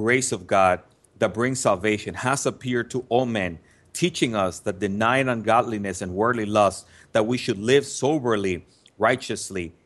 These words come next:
and godly in this present age, looking for the blessed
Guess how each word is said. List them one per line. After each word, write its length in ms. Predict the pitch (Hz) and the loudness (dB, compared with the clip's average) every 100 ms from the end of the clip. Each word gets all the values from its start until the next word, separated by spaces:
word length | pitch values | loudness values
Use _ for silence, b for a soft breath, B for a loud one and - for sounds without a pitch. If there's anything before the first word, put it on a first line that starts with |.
| - | -8
and 240 | 95 92 | -8 -6
godly 480 | 87 110 123 120 120 117 | 0 4 4 0 -6 -4
in 180 | 113 | -6
this 220 | 107 113 - | -4 -6 -8
present 520 | - 117 107 104 98 95 | -8 -2 0 -2 -8 -6
age, 320 | 90 85 80 | -6 -6 -10
looking 500 | 87 123 147 - 110 | -2 2 2 0 -8
for 160 | - 104 | -4 -4
the 80 | 90 95 | -2 0
blessed 340 | 123 147 - | 2 2 -2